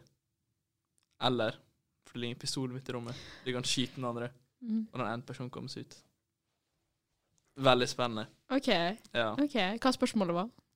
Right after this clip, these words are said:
Speaker 1: Ehm, jeg husker ikke hva det var. <laughs> Ehm, eh, ja, det var et spørsmål.
Speaker 2: Er det typ
Speaker 1: Eh,
Speaker 2: sånn mattespørsmål? Er det sånn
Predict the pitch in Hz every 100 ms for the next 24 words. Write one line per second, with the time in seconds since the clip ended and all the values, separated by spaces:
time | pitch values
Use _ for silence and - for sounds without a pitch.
0 | _ - 127 123 120 117 117 113 113 98
1 | 120 113 113 113 127 _ _ _ _ _
2 | _ - - - - - - 277 370 -
3 | - 807 784 719 - - - - - 220
4 | - 185 160 196 185 - - - - -
5 | - 139 143 151 151 - - 123 123 117
6 | - 113 - - - 131 147 139 - 135
7 | 127 110 110 - - 262 247 247 233 226
8 | 208 214 - 240 185 180 240 226 202